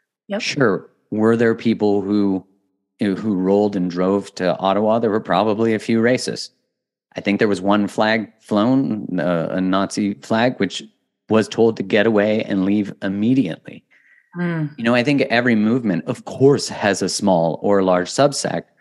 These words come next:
Speaker 2: of not good people, but that doesn't make the movement itself bad. And if you look at the way they rolled out with the media, the response to, uh, the convoy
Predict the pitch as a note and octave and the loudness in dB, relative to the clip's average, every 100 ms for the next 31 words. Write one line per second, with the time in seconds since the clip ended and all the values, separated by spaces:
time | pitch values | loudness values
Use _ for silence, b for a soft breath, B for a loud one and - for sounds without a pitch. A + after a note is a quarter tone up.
0 | b b _ - G3 F#3+ - _ _ - | b b _ 2 2 0 -10 _ _ -4
1 | - A2 G#2 G#2 F#2+ - D#3+ - B1 - | -2 -2 -2 -4 -4 -2 -4 -2 -12 -12
2 | _ - A2+ A#2 B2+ A2 G2+ G2+ F#2 F2+ | _ -2 0 2 2 0 0 -4 -4 -4
3 | G#2+ A#2+ B2 G#2 F2 - - - G2 F#2 | 0 0 0 -4 -4 -6 -10 -6 -2 -2
4 | - A2+ A2+ F#2+ - B B C3+ C#3+ A3+ | -2 -2 0 0 -4 B B -4 2 2
5 | D#3+ A#2 F2+ F2+ F2 F2+ F2+ F2 D#2+ E2+ | 4 0 0 -4 -2 0 0 0 -2 -2
6 | E2+ D#2+ D#2 D#2 D#2 - F2+ - - F#2+ | 0 0 -2 -4 -8 -6 -6 -6 -4 -2
7 | F2 D2 C#2+ D2 _ _ _ _ _ - | -2 -4 -10 -12 _ _ _ _ _ -16
8 | F#2 F2 E2 D#2 E2 - - F#2 F#2 F2+ | -8 -4 -4 -4 -6 -8 -6 -4 -4 -4
9 | - - - F2 C#2 C2+ - _ _ _ | -10 -14 -10 -8 -8 -10 -14 _ _ _
10 | _ _ _ D#2 C#2+ C#2+ - G2 F#2 E2 | _ _ _ -8 -8 -8 -4 -2 -2 -4
11 | C2 - | -6 -10